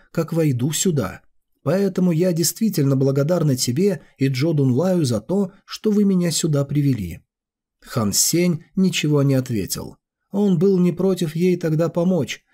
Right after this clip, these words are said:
но юношу очень разозлило то, что женщина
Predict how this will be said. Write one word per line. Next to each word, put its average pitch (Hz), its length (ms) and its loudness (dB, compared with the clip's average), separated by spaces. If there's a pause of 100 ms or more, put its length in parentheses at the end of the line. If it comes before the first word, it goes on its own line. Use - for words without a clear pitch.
но 101 160 -2
юношу 170 560 0
очень 180 480 -2
разозлило 160 580 0
то, 185 400 -4 (100)
что - 300 -4
женщина 127 680 -4